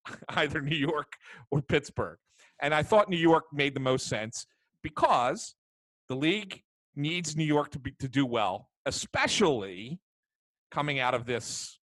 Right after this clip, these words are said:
covid situation. Um, you know, they have a nice young team. They d-, made a couple of nice moves,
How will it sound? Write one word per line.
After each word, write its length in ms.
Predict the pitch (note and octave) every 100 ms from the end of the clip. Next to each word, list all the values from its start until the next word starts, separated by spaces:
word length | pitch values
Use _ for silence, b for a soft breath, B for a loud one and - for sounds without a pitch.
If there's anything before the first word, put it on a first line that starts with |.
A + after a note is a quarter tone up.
| _
covid 320 | - B2 A2+ F#2+
situation. 680 | A2+ - F#2+ F2 - E2+ G2+ _ _ _ _ -
Um, 420 | A#2+ A#2+ A#2+ B2+ _ _
you 120 | C#3
know, 100 | A#2
they 160 | A#2 B2+
have 240 | D3+ E3+
a 40 | E3
nice 340 | D#3 D#3+ -
young 260 | D#3 D3+ D#3
team. 560 | - D3 C#3+ C#3+ D3 C#3+ b b
They 100 | A#2
d-, 140 | A#2 C#3
made 220 | C#3 D#3
a 20 |
couple 300 | D3+ E3 D#3
of 60 | D3+
nice 300 | C#3+ D3 -
moves, 480 | C#3 C#3 C#3+ C#3